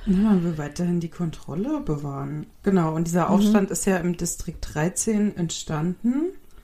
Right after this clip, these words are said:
Speaker 1: Und damit das eben nicht wieder passiert, ist die Strafe für die anderen zwölf Distrikte,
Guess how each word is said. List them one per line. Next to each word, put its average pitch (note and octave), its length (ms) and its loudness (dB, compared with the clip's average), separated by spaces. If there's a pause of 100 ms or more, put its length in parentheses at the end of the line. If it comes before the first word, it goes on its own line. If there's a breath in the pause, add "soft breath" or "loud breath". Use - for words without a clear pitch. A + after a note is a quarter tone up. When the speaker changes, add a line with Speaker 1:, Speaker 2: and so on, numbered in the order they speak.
(200 soft breath)
Speaker 1:
Und F#3 160 2
damit F3 280 0
das G3 140 0
eben E3+ 240 0
nicht E3 240 -4
wieder C4+ 280 2
passiert, G3 680 0
ist - 280 -8
die E3+ 80 -8
Strafe F3 420 -2
für E3+ 140 0
die D#3 140 -2
anderen F#3 380 2
zwölf D#3+ 300 -2
Distrikte, D3+ 920 -6